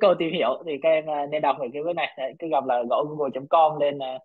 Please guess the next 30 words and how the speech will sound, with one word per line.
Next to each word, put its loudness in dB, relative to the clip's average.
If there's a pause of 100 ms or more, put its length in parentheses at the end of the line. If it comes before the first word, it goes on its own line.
(640)
browser 4
chuyện -2
gì -6
xảy -6
ra 4
thì -12
việc -6
đầu -4
tiên 0
đấy -4
là -6
người -8
ta 0
hỏi -6
về -12
network. 2 (100)
Còn -14
việc -4
đầu -2
tiên 0
là -4
phải -6
đi, -6 (440)
đi 0
sâu 4
cái, 4
à, 0
domain -2
đấy -2
thành -10